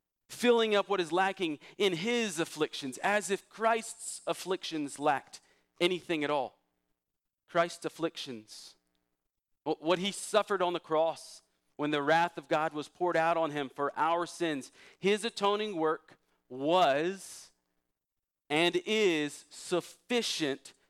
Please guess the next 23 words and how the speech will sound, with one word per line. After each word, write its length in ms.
to 100
cover 360
the 100
sins 420
of 200
the 180
entire 460
world. 460
Christ's 400
work 480
is 320
immeasurable. 1080
How 260
can 220
Christ's 460
cross 720
ever 400
be 200
said 420
to 80
be 100
lacking 480
anything? 380